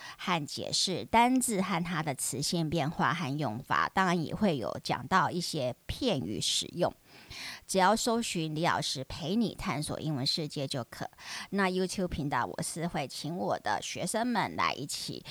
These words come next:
呃，用一-，演短剧、非常短的短片real的方式来解释句子和词性、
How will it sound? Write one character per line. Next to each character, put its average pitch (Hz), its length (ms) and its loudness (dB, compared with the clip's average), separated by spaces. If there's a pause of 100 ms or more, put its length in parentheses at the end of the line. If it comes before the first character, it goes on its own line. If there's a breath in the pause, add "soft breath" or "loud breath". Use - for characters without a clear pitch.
(340 loud breath)
呃， 85 340 2
用 165 420 2
一-， - 140 -14 (320 loud breath)
演 202 200 4 (120)
短 139 320 4
剧、 180 420 -2 (120)
非 247 120 -4
常 214 180 0
短 - 300 -2
的 67 320 -6
短 - 240 -2
片 165 440 0
real 185 340 -2
的 135 80 -6
方 151 280 -2
式 147 300 -4
来 92 240 2
解 - 280 -6
释 - 340 -2 (260)
句 147 220 -4
子 - 380 -6
和 - 340 -2
词 - 260 -4
性、 - 280 -4